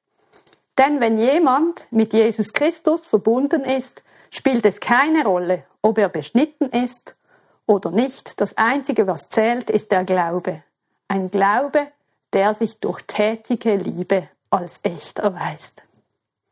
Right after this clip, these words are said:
Wie wir bereits im Verlauf von dieser Predigtserie erfahren haben, hat der Paulus verkündet, dass der Glaube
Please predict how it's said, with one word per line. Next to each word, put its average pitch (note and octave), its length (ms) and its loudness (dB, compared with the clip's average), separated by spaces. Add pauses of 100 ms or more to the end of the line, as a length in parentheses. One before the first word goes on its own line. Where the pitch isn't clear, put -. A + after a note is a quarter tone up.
(600)
Wie E4 240 4
wir A#3+ 200 0
bereits G3+ 540 -2
im G#3 180 0
Verlauf A3+ 480 0
von - 280 -2
dieser F#3 280 -2
Predigtserie F#3+ 960 -2
erfahren G3+ 600 0
haben, F#3+ 280 -2 (280)
hat G#3+ 200 0
der A3+ 60 -2
Paulus A3 680 -2
verkündet, G3+ 680 -2
dass F#3+ 180 -4
der G3+ 120 -4
Glaube G3 760 0